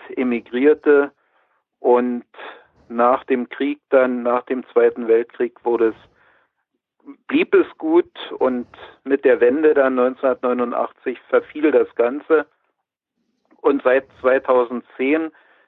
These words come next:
wird nun wieder angefangen, diese, äh, Substanz, die historische, geschichtliche Substanz dort aufzuarbeiten.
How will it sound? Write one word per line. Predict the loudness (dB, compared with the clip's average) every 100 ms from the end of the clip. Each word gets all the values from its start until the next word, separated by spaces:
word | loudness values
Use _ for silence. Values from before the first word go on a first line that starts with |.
| _
wird | 0 0
nun | 0 -2
wieder | 0 0 2
angefangen, | 0 0 -2 -2 -2 0 0 -4 -6 -14 _ _
diese, | -10 -6 0 2 2 -4 _ _ _ _ _ _
äh, | 0 2 2 0
Substanz, | -2 -2 -4 -4 0 0 -2 -6 -20 _
die | -6 0 0 -2
historische, | -6 -6 -2 2 4 2 2 -2
geschichtliche | -4 -6 -6 -6 -4 -2 0
Substanz | -2 -6 -2 -2 -2 2
dort | 2 2 0
aufzuarbeiten. | 0 0 0 -12 -8 -8 _ _ _ _ _ -4 0 0 2 2 2 0 -6 -6